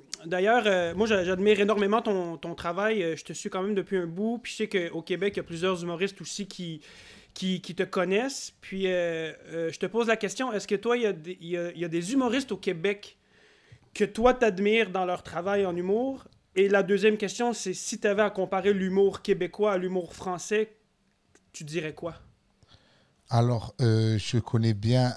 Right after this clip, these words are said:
Speaker 2: euh, des Québécois. Je suis ami avec Mehdi Boussaïdan, qui est très bon.
Speaker 1: Très fort, ouais.
Speaker 2: Adib Al-Khalidé,
Speaker 1: Mhm.
Speaker 2: qui est bien aussi. Rachid. Rachid Badouri.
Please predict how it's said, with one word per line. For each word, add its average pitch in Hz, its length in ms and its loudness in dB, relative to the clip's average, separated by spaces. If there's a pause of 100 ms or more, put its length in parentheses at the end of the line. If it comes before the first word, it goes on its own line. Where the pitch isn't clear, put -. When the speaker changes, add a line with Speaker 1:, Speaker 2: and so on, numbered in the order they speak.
(120)
Speaker 2:
euh, 104 300 0
des 101 560 4
Québécois. 104 600 0 (500)
Je - 100 -6
suis 123 120 2
ami 131 220 4
avec 117 260 4
Mehdi 135 280 2
Boussaïdan, 131 560 2 (1160)
qui - 80 -4
est 117 40 2
très - 180 2
bon. 123 240 2 (1080)
Speaker 1:
Très 156 120 -18
fort, 143 200 -16
ouais. 147 60 -18 (760)
Speaker 2:
Adib 135 360 4
Al-Khalidé, 127 580 4 (800)
Speaker 1:
Mhm. 156 320 -8 (540)
Speaker 2:
qui - 100 2
est 110 40 4
bien 113 220 4
aussi. 127 380 2 (540)
Rachid. 139 500 6 (1600)
Rachid 117 320 6
Badouri. 110 520 6